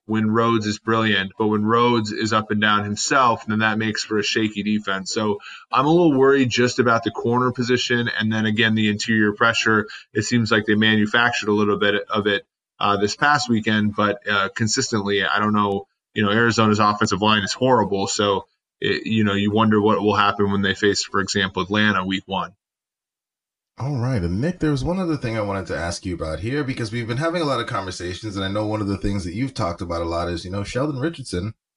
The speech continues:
Speaker 2: good at football. Sheldon gone, might have some trouble with the interior pass rush. But in this game, I noticed, uh, that the Vikings were often going to,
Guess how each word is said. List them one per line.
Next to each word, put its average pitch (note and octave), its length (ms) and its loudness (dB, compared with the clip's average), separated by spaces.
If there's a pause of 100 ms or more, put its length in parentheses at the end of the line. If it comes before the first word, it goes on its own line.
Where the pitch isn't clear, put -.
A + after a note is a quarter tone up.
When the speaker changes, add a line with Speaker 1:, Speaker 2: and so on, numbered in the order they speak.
(200)
Speaker 2:
good F2+ 140 -4
at G#2 80 -6
football. F2+ 600 -4 (560)
Sheldon E2+ 420 -6
gone, A2+ 540 -2 (340)
might B2+ 160 -2
have D3 160 0
some C#3 240 -4
trouble C#3 560 0
with C3 180 -4
the B2+ 240 -2
interior B2+ 440 -2
pass D#3+ 320 0
rush. D2+ 320 -6
But G2 300 -2 (380)
in G#2+ 120 -4
this F#3+ 160 -4
game, F#2 280 -2
I F#2 120 -2
noticed, G2 500 -2
uh, G2 200 -2
that G2+ 280 -4
the G#2 80 -4
Vikings B2+ 480 -4
were G2+ 220 -2
often G#2+ 420 -2
going G2 360 -2
to, F#2+ 360 -2